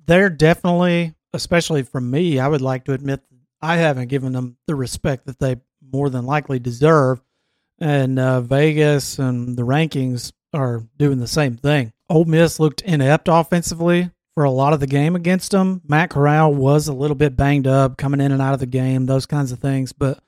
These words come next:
bottom line with Auburn, man, they're tough at home. They're tough to beat at home. And they had beaten Ole Miss five straight times and made it six.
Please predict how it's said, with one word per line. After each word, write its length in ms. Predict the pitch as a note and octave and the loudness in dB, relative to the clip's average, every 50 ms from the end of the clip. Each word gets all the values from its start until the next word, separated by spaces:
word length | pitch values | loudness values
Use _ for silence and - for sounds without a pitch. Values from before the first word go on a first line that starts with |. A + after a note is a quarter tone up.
| _ - | _ 0
bottom 240 | D#3 F#3+ C4+ A3+ | 0 2 2 2
line 220 | E3+ E3 E3+ F3+ E3 | 2 2 2 2 2
with 120 | C#3 B2+ | 0 0
Auburn, 320 | C3 C#3+ E3+ E3+ C#3 B2+ B2 | 4 4 4 4 2 0 -2
man, 160 | B2+ C3 C3 | -2 0 0
they're 120 | D3+ G#3 A#3 | 0 0 0
tough 260 | - F3+ E3+ - - | 0 -2 -2 -2 -4
at 80 | C#3+ | -8
home. 380 | B2 C3+ C3+ C3 B2+ B2+ A#2 - _ _ - | -8 -4 -4 -4 -2 -4 -6 -10 _ _ 0
They're 160 | D3+ D#3 D#3+ | 2 2 2
tough 440 | D3 - - D#3+ E3 E3 E3 D#3+ - - | 2 2 2 4 6 6 4 4 0 -8
to 60 | D#3 | -4
beat 440 | C3+ C#3+ C#3+ C#3 C3+ C3+ E3+ - _ - | 0 2 2 2 2 0 -2 -6 _ -6
at 160 | E3+ E3 D3+ | -6 -6 -6
home. 380 | C3+ A#2+ C#3+ E3+ D3 B2 C#3+ - _ - | -6 -6 -6 -6 -6 -8 -12 -14 _ -4
And 460 | E3 D3+ C#3+ C3+ C3 B2+ B2 B2 C3 _ - | 0 0 2 2 0 0 -2 -6 -8 _ -4
they 180 | D#3 D#3 D#3 | 0 0 2
had 140 | D#3 D3+ C#3 B2+ | 2 2 2 2
beaten 220 | D3+ E3+ D3+ C#3 | 0 0 0 0
Ole 160 | C3+ D3 D#3 | 0 0 2
Miss 260 | D3+ D#3 D#3+ D#3+ D#3 | 2 2 2 2 0
five 320 | - - C#3+ C#3 D3 D3+ D3+ | -2 -6 -4 -2 -2 -2 -2
straight 280 | - D#3+ D#3+ E3+ F3+ | -2 -2 -2 -2 -2
times 520 | - C#3+ C3+ B2+ B2 B2+ C3 C#3 - - - _ _ _ _ _ _ _ _ _ _ _ _ - | -2 -4 -4 -2 -2 -2 -4 -4 -6 -10 -12 _ _ _ _ _ _ _ _ _ _ _ _ -8
and 220 | C3+ B2 B2 B2 | -6 -4 -4 -2
made 180 | B2 C3+ C#3+ E3 | 0 0 0 0
it 60 | D#3 | -2
six. 460 | - - F3+ G#3 G3+ - - - | 0 2 2 2 2 0 -6 -10